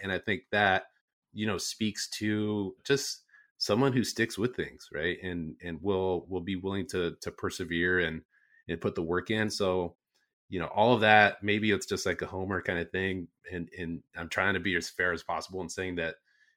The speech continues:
you know, Mobley might, might even fit better into, you know, this specific team today.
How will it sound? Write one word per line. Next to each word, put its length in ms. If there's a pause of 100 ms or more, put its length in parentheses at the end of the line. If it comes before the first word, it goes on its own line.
(160)
you 80
know, 100
Mobley 340
might, 360 (200)
might 240
even 260
fit 380
better 320
into, 560 (220)
you 100
know, 80
this 200
specific 440
team 220
today. 400